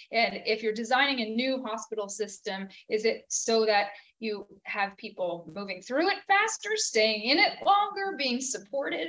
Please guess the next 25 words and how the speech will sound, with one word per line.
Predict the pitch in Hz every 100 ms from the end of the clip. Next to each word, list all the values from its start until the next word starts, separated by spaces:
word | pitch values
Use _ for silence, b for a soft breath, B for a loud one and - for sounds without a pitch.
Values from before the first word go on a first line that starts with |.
| 330
ha-, | 247 - 208
requiring | 208 208 254 247 247 233
less | 220 226
staff, | - - - - 403 415 - - B B
uh, | 233 208
requiring, | 220 - 247 247 247 226 214 -
you | 226
know, | 208 185
being | 254 262 240
more | 262
attractive | 269 269 269 277 302
than | 240 214
the |
one | 214 262 254
down | 262 240
the |
street? | 196 - 285 381
Is | 381 220
it | 202
a | 190
marketing | 202 294 392 392 -
ploy? | - - 320
Is | 320 214
it | 214
a, | 190